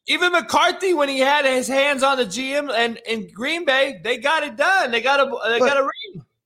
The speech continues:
Speaker 2: And, and, and you need, I, I think you need, like, even the Saints. I had, what's his name, Jeff Ireland and Sean Payton. Like,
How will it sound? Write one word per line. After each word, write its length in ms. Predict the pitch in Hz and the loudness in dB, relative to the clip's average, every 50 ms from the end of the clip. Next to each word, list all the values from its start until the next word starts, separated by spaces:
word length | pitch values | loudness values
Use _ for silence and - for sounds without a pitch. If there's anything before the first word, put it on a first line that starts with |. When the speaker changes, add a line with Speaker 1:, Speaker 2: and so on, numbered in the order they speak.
| _ - | _ -4
Speaker 2:
And, 120 | 240 233 226 | -4 -2 0
and, 180 | 226 214 202 - - | -2 -2 -2 -4 -4
and 160 | 214 220 202 | -4 -4 -4
you 100 | 202 226 | -6 -8
need, 420 | 214 220 262 294 302 330 214 - - _ _ _ _ _ _ _ _ _ - | -8 -8 -8 -4 -4 -4 -4 -4 -10 _ _ _ _ _ _ _ _ _ -4
I, 120 | 190 196 - | -2 0 0
I 80 | 196 185 | 0 0
think 240 | 156 226 240 - 220 | 0 0 -2 -2 -2
you 100 | 208 190 | -6 -6
need, 360 | 202 226 226 226 208 160 - | -4 -4 -4 -4 -6 -6 -2
like, 240 | 170 196 151 - - | 0 0 0 0 -2
even 240 | 233 254 247 226 202 | -4 -2 -2 0 -2
the 100 | 170 143 | -2 -2
Saints. 460 | - - 214 208 190 151 117 - - | -2 -2 0 0 0 0 -2 -6 -8
I 60 | 143 | -8
had, 220 | 143 143 139 151 | -6 -4 -4 -4
what's 180 | 156 196 - - | -4 -4 -6 -6
his 80 | 139 131 | -10 -10
name, 120 | 127 120 | -10 -8
Jeff 220 | - 165 180 - | -4 -4 -4 -2
Ireland 440 | 160 170 180 175 160 151 147 135 127 | 0 0 0 0 0 -2 -4 -6 -6
and 220 | 131 - 135 123 110 | -10 -10 -10 -10 -8
Sean 300 | - 180 170 170 147 117 | -6 -4 -4 -4 -4 -6
Payton. 380 | 135 180 180 170 143 120 117 | -6 -6 -6 -6 -8 -12 -10
Like, 260 | 113 123 127 123 - | -8 -8 -8 -10 -12